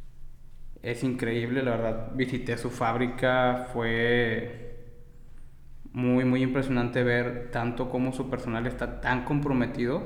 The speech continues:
De hecho, es una de las pocas fábricas textiles que están aquí en Monterrey, Nuevo León.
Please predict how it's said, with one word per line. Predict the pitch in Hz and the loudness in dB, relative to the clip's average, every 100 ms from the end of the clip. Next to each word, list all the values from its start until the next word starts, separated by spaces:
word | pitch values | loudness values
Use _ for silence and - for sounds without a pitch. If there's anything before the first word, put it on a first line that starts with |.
| 139 | -4
De | 120 | -2
hecho, | 113 127 | 0 0
es | |
una | 127 131 | 2 2
de | |
las | 131 | 2
pocas | - 123 123 - 123 | 2 2 2 -2 -4
fábricas | - 117 123 131 123 | -2 0 0 0 -2
textiles | 117 - 127 127 | -6 -2 0 0
que | 127 | -2
están | 117 - 120 | -6 -2 -2
aquí | 120 - | -2 -2
en | 120 120 113 113 | 0 0 0 0
Monterrey, | 110 110 110 113 | -2 -2 -2 -2
Nuevo | 120 107 | 0 0
León. | 107 143 | 0 0